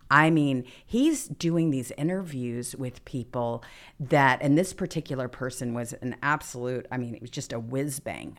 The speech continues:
I mean, seriously, you wanna talk about a scientist? I'm listening to the way he was presenting his case about who's coming across the border. And this man's name is Brett Weinstein, and he traveled to Darien Gap to understand who's behind the invasion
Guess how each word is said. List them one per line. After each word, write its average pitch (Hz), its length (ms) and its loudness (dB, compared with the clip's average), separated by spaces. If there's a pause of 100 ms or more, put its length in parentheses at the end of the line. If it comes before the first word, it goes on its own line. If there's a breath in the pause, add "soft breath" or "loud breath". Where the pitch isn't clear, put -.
I 131 80 -2
mean, 123 320 -2
seriously, 127 480 -6
you 117 60 -8
wanna 127 180 -4
talk 123 240 -8
about 120 180 -6
a 117 60 -8
scientist? 123 720 -8 (380 loud breath)
I'm 135 180 4
listening 170 420 2
to 135 480 0 (280)
the 139 100 2
way 135 460 2
he - 280 -4
was 131 240 -4
presenting 135 540 -2
his 117 220 -8
case 160 320 -6
about - 240 -8
who's 175 320 -8
coming 131 320 -4
across 120 420 -8
the - 100 -18
border. 135 480 -2 (640 soft breath)
And 131 640 2
this 151 420 -2
man's 156 320 0
name 127 220 -2
is 120 160 -8
Brett - 540 -2
Weinstein, 123 920 -2
and 131 200 -4
he 143 100 0
traveled 139 640 -4
to - 100 -10
Darien 123 540 -2
Gap 113 380 -6
to - 140 -8
understand 135 640 -2
who's 131 260 -6
behind 123 400 -2
the 117 100 -4
invasion 120 600 -4